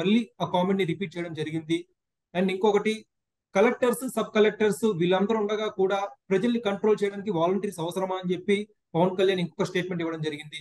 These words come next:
volunteers ఏమి government ఉద్యోగులు కాదు కదా, వాళ్ళకి ప్రజలు ఎందుకు data ఇవ్వాలి? ప్రజలు కూడా volunteers ని నిలదీయాలి, వాళ్ళని చూసి వణికిపోక్కర్లేదు, ప్రజలు alert గా ఉండాలని చెప్పి కాస్త జాగృత పరిచే ప్రయత్నం చేశారు పవన్ కళ్యాణ్. And ఇంకొకటి రేషన్ కార్డ్ డీలర్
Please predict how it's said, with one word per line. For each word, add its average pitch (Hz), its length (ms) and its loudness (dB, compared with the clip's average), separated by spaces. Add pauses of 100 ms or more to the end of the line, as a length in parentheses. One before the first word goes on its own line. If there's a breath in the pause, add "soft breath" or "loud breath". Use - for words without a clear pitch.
(120)
volunteers 220 540 2
ఏమి 214 120 0 (140)
government 208 400 2
ఉద్యోగులు 196 340 0 (120)
కాదు 180 220 0
కదా, 202 140 -2 (140)
వాళ్ళకి 208 360 2
ప్రజలు 202 240 -4 (100)
ఎందుకు 202 280 -4
data 175 200 0 (100)
ఇవ్వాలి? 180 260 -2 (420)
ప్రజలు 208 320 0
కూడా 240 140 2 (100)
volunteers 208 460 0
ని 196 120 -2
నిలదీయాలి, 190 540 0 (340)
వాళ్ళని 175 260 2
చూసి 202 180 -8
వణికిపోక్కర్లేదు, 190 840 -2
ప్రజలు 175 280 -2
alert 185 260 -6
గా 202 80 2
ఉండాలని 180 360 -2
చెప్పి 185 220 -4 (100)
కాస్త 190 200 -4 (100)
జాగృత 196 380 2
పరిచే 185 200 -6 (100)
ప్రయత్నం 170 360 -8
చేశారు 156 260 -6
పవన్ 160 220 -8
కళ్యాణ్. 170 260 -6 (480)
And 233 180 4
ఇంకొకటి 233 400 0 (500)
రేషన్ 262 400 0
కార్డ్ 240 220 0
డీలర్ 226 240 2